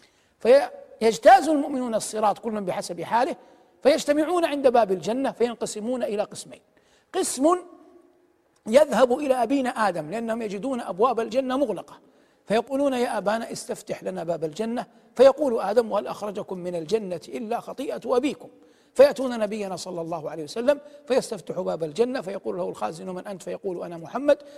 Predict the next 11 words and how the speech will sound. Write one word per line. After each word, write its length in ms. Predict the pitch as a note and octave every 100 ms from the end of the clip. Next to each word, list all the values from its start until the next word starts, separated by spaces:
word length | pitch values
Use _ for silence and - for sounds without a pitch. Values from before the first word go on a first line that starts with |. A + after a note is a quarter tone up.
| -
فيقول 380 | - A3 G#3+ G#3
الخازن: 460 | F#3 G3+ F#3+ F3+ F3
"أمرت 340 | F3 A3 - B3
ألا 400 | B3+ G3+ F3 G3
أفتح 340 | - - -
لأحد 520 | F3 D3+ - G#3+ C#4 -
قبلك". 400 | F#3+ - - _ _ _ _ _ _ _ _ _ _ _ _ -
بقي 380 | E4+ G4 G4
فريق 480 | D4 E4+ D4+ B3 A#3+
آخر 300 | A#3 G#3 B3+
يحبسون 580 | D4+ A3 C#4+ - C#4 -